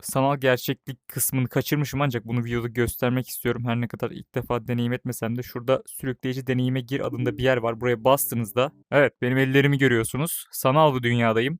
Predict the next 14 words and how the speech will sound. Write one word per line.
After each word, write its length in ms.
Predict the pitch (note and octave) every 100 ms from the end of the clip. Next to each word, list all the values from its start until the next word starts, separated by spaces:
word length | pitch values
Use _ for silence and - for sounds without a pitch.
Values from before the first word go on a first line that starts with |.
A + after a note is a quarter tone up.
| -
Eğer 240 | D3+ D3+
ki 220 | - E3 D3+
kendi 320 | C#3+ C3+ D3
odanızdan, 580 | D3 C3+ B2+ A2+ B2+ C3
kendi 320 | C#3 C3 C3+
yaşadığınız 400 | C3+ C#3+ C3 B2+
yerden 220 | C3 C3
sıkılırsanız 800 | B2 - B2+ D3+ D#3+ - C#3 C3+
buradan 340 | D3 C3+ B2+
da 60 | D3
menüleri 440 | C#3 C3+ B2+ B2+
kontrol 360 | - C#3 B2+ C3+
edebiliyorsunuz 540 | B2+ B2 B2 - C3
ve 160 | C#3 D#3+